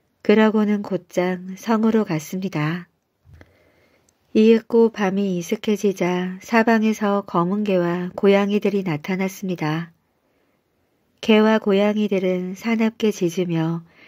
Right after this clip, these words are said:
작은 아들의 머리 위로 획획 날아다녔습니다.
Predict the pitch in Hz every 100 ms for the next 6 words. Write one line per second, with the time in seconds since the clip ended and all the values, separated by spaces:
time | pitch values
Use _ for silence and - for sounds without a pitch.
0 | - - 185 214 214 214 214 208 190 170
1 | 160 208 196 175 170 175 - _ _ _
2 | 240 226 - 226 220 220 _ _ _ -
3 | 175 185 190 190 175 180 190 202 190 170
4 | 156 170